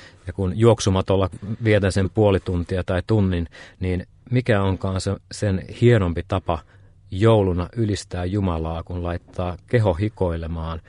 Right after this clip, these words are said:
mieli kiitolliseksi. Kiitos, vapahtaja, siitä, että sinä synnyit.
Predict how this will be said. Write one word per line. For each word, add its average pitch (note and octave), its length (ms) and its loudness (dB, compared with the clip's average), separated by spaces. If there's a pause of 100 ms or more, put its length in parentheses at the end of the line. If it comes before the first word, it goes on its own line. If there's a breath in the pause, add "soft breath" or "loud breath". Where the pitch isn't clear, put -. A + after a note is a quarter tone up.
(200 loud breath)
mieli F#2+ 320 2
kiitolliseksi. E2+ 920 -6 (400 soft breath)
Kiitos, F#2 340 -2
vapahtaja, F2 520 -6
siitä, F2 400 -8
että - 160 -16
sinä F2+ 260 -6
synnyit. E2 540 -8